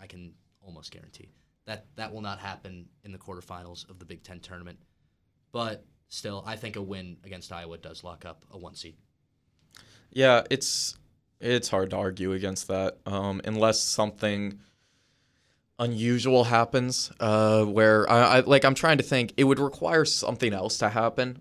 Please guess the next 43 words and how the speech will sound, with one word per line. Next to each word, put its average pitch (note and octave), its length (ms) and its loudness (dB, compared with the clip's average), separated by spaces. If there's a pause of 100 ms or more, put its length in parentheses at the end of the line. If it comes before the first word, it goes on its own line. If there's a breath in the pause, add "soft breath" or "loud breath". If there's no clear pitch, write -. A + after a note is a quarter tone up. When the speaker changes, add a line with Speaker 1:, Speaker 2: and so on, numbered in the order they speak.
Speaker 2:
in G#2+ 160 -2
some G2+ 260 2
other G2+ 200 6
conference A2+ 560 2
where G#2 120 6
a G2+ 40 4
team G#2 580 -2
makes G2+ 320 0
a F#2+ 60 -4
case G2+ 440 -4
that G2 200 -8
they F#2+ 100 -2
should F#2+ 180 -4
also G2 300 0
be G#2 140 0
a G#2 80 2
one G#2+ 200 -2
seed, A2+ 360 -2 (480 soft breath)
uh, G2+ 400 4 (100)
and A2 120 -2 (120)
I A#2+ 140 4
just - 480 -4
don't F2 180 -8
see - 200 -4
that F#2 180 -4
happening. F#2 380 -6
I G#2+ 100 -2
mean, A2+ 260 -4 (420 loud breath)
this C#3 220 0
would C#3 100 2
involve G#2+ 560 6
I G#2+ 160 6
U G#2+ 240 0
losing G2+ 440 -4
to, G2 640 -2 (580 soft breath)
what, G2+ 340 -2
either G#2 300 -2
the G2+ 500 -2 (520)
eight A#2 180 0
or A#2+ 100 4
nine G2 280 0
seed? - 340 -4 (140)
No. A2 320 0